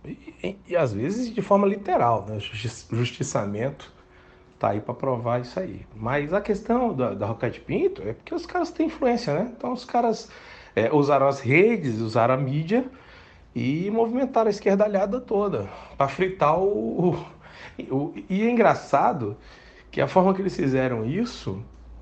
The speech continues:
é, fizeram de uma forma tão idiota, né? Tipo, olha, o Bolsonaro tá analisando se, se ele vai voltar de férias. <laughs> Pô, brincadeira, cara. Aí o Bolsonaro vai e diz: não, cara, nada disso.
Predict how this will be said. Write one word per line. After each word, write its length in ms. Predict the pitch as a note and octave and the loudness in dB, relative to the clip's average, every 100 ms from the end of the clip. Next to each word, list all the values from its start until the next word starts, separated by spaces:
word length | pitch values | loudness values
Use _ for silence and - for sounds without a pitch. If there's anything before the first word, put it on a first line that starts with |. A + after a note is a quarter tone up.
| - - | -20 -8
é, 480 | A#2 A2+ A#2 A2+ G#2+ | -2 0 0 -2 -6
fizeram 440 | - C#3+ C#3+ F3 | -8 -6 0 0
de 80 | F#3 | 2
uma 140 | F#3 D3+ | 2 2
forma 320 | - F#3 D#3+ | 0 0 0
tão 260 | - A3+ | 0 0
idiota, 580 | B3+ D3+ A2 C#3 A3 B2 | 2 0 0 2 0 -2
né? 180 | C3 F#3 | -4 -4
Tipo, 460 | F#3 F#3+ - F#3+ D#3+ | -2 -6 -4 -2 0
olha, 220 | C#3+ A#2 | 0 0
o 40 | |
Bolsonaro 580 | B2 D#3 - D3 D3 D#3 | 0 -2 0 2 2 2
tá 220 | D#3+ D#3+ | 0 0
analisando 640 | D3 D3 F#3 D#3 A#2+ A#2+ | 0 0 0 0 0 -2
se, 380 | A#2 A#2 G2 F2 | -6 -8 -6 -8
se 480 | - - G#2 G2 G#2 - - | -10 -10 -8 -8 -10 -12 -6
ele 140 | A2 | -2
vai 140 | A#2 B2+ | 0 2
voltar 280 | B2+ B2 | 0 0
de 120 | B2+ - | -2 -2
férias. 520 | G2+ G2 F#2+ - - A#2+ - D3 - | -4 -4 -6 -10 -6 -6 0 0 0
<laughs> 360 | E3+ - - - | -2 -4 -14 -4
Pô, 120 | - | -2
brincadeira, 760 | C3 E3 C#4+ - A3 D3 A#3 F3+ | 0 -2 -2 0 0 2 0 0
cara. 220 | C3+ A2+ - - - - - | -2 -6 -10 -18 -18 -12 0
Aí 160 | E4+ | 2
o 60 | F4 | 4
Bolsonaro 500 | E4+ F4+ D#4+ D#4+ C#4+ | 4 4 4 6 6
vai 320 | B3 C#4 F4+ | 6 6 6
e 40 | E4+ | 2
diz: 160 | D#4+ | 0
não, 320 | F4+ D#4 C4+ | 0 2 0
cara, 340 | C#4+ C3 B2+ D3 - | -2 -2 -2 -4 -2
nada 260 | G3 A#3+ D4 | 0 2 2
disso. 440 | F#3+ E3 - | 0 -2 -6